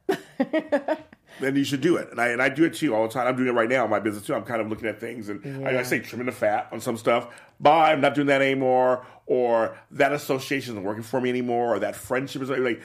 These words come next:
Speaker 2: you look at
Speaker 1: Yeah.
Speaker 2: everything.
Speaker 1: Everything has a time.
Speaker 2: Because you're right. 'Cause you don't want anything to block your purpose.
Speaker 1: That's right.
Speaker 2: Or block, excuse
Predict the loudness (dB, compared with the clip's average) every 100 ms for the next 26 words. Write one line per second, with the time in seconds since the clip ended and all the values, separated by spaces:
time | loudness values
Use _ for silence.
0 | -2 0 2 2 0 -2 -2 -4 -4 -6
1 | -8 -2 -2 -2 -4 -6 -6 -6 -8 -10
2 | -10 -12 -10 -4 0 2 4 4 2 0
3 | 2 -2 -4 -6 -6 -4 0 0 -2 -6
4 | -10 -8 -4 -4 -6 -16 -16 -10 -10 -8
5 | -8 -8 -12 0 2 2 0 -4 -6